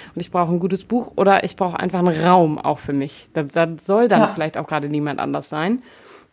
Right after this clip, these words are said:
Speaker 1: Und dann will ich da das machen, was ich will. Und das ist das, was du eben gesagt hast. Also es ist Bewegung, Musik, vielleicht ist es eine Serie, aber vielleicht, also will ich auch einfach,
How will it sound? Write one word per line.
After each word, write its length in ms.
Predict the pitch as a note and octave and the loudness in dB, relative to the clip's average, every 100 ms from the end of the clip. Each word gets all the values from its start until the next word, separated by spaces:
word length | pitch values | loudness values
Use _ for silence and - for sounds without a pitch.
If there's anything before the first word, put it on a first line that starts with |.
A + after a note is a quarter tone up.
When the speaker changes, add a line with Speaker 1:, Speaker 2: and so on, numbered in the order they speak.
| _ _ _ - | _ _ _ -6
Speaker 1:
Und 80 | F#3+ | 0
dann 160 | G3+ G#3+ | 2 4
will 100 | G#3+ | 0
ich 120 | - | 2
da 140 | F#3 | 2
das 180 | F#3 G3 | 2 0
machen, 240 | F#3+ F3+ | -2 -2
was 160 | F3+ F3 | -2 -4
ich 140 | E3+ | -4
will. 100 | E3+ | -2
Und 100 | D#3+ E3 | 0 0
das 100 | E3+ | -2
ist 140 | - | -2
das, 180 | G3 - | -4 -2
was 120 | F3+ | -6
du 100 | G#3 | -2
eben 180 | F3+ G3 | 0 0
gesagt 300 | G3+ G#3+ - | 0 -4 -10
hast. 160 | E3 - | -8 -6
Also 160 | E3+ | -4
es 80 | F3 | -4
ist 80 | - | -4
Bewegung, 600 | F3+ D#3+ G3+ G#3 G3+ G3 | -4 2 2 4 4 4
Musik, 440 | F#3+ E3+ G3+ G3+ - - - - | 2 0 -4 -6 -12 -20 -20 -4
vielleicht 180 | F#3+ | 0
ist 140 | G3+ F#3 | 0 0
es 80 | G3 | 2
eine 140 | G3 | 2
Serie, 520 | F3 F#3 F#3 F3 F3+ | 4 2 2 2 2
aber 200 | - F3 | 0 -2
vielleicht, 440 | - F3 G3 G3+ - - - _ _ _ _ | -2 0 0 -2 -12 -20 -20 _ _ _ _
also 400 | F3+ E3+ F3 D#3 | 0 0 -2 0
will 100 | G3 | 0
ich 160 | A#3 A3 | 0 -2
auch 120 | F#3 | -2
einfach, 280 | - F#3+ | -2 -4